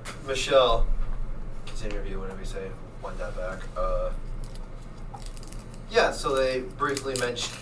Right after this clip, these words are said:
mention you guys. They don't really say your names, they just say volunteers, though. And yeah, and then they talk about how they're, you know, raising some efforts to, like,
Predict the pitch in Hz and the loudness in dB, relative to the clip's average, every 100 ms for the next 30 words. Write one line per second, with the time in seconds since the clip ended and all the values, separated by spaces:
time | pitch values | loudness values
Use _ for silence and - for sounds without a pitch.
0 | - 139 131 120 123 110 107 107 123 139 | -2 0 0 -4 -4 -2 -2 -2 -2 0
1 | 139 165 - - 113 110 107 101 - 123 | 2 2 2 2 0 -2 -4 -4 -6 -6
2 | 90 101 101 107 101 98 98 - - - | -2 -2 -4 -8 -8 -6 -6 -6 -10 -12
3 | - - - - - - 123 190 139 110 | -10 -10 -10 -10 -8 -6 -2 0 0 -2
4 | - - 127 127 - 127 - - 113 - | -6 -2 -2 -2 2 0 4 4 4 4
5 | 117 110 110 - - - - - 123 107 | 2 2 0 -2 -10 -10 -10 -6 -2 -2
6 | 107 120 107 101 107 107 107 113 107 110 | -2 -6 -6 -6 -4 -4 -6 -10 -8 -8
7 | 107 104 101 101 101 101 | -8 -6 -4 -2 0 -2